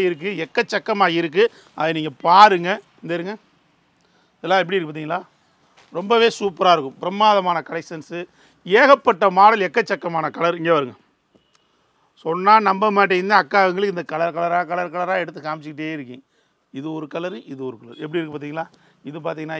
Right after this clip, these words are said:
எல்லோன்னு சொல்ல முடியாது, ஆரஞ்சுன்னு சொல்ல முடியாது. உங்களுக்கு பாத்தீங்கன்னா, ஒரு இங்கிலீஷ் கலர்,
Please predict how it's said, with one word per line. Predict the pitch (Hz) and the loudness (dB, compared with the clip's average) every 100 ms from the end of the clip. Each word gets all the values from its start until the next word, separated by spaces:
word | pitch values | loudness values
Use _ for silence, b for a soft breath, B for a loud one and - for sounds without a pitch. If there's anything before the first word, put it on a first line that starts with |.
| 147 | -8
எல்லோன்னு | 170 175 170 - | -4 -4 -4 -10
சொல்ல | 156 147 | -10 -10
முடியாது, | 143 143 135 147 _ _ _ _ | -8 -8 -8 -10 _ _ _ _
ஆரஞ்சுன்னு | - 156 190 196 165 175 185 151 | -6 -2 -2 -2 -10 -12 -12 -10
சொல்ல | 151 147 | -10 -10
முடியாது. | 135 131 127 131 _ _ _ 143 | -10 -10 -12 -14 _ _ _ -14
உங்களுக்கு | 151 147 139 143 | -12 -10 -10 -6
பாத்தீங்கன்னா, | 156 143 139 143 156 _ _ _ _ - | -8 -8 -12 -12 -12 _ _ _ _ -8
ஒரு | 185 185 | -6 -6
இங்கிலீஷ் | 196 196 - | -6 -8 -10
கலர், | 117 | -14